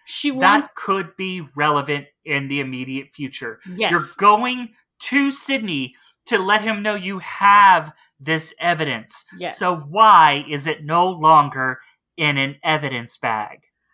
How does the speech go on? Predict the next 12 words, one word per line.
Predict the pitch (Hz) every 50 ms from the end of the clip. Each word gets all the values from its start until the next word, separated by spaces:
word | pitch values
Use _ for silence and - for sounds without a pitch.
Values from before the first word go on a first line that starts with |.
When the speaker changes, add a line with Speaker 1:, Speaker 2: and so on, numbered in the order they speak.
| _ _ _ -
Speaker 1:
Because | 262 240 - 269 277 269 262
she | - - 302 269
trusted | - - 269 254 262 - - 269 240
him | 233 262 233 233
to | - - 208
do | 185 226 226
the | 202 202 190
right | 185 202 202 202 196 196 - _ _ -
thing, | 226 220 208 190 175 151 147 143 - 202 - _ _ _ _ _ _ _ _ _ _ _ _
which | - 240 240 240 -
was | 233 240 175 185 165 160 - _ -
dumb. | 220 202 196 180 160 147 135 143 - -